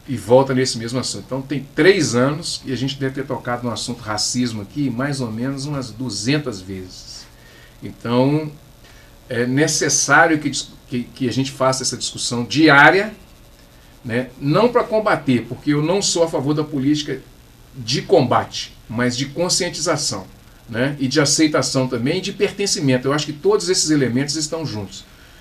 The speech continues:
Que quando você se sente pertencente a uma sociedade, onde você se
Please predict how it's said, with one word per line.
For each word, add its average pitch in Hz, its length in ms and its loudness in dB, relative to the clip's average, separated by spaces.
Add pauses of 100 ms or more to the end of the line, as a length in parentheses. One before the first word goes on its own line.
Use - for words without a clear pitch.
(200)
Que 131 80 -10
quando 170 300 2
você 175 320 4
se 165 140 0
sente 160 260 -2
pertencente 151 680 0
a 139 60 0
uma 139 160 -2
sociedade, 127 800 0 (240)
onde 131 180 2
você 135 280 0
se 131 180 -4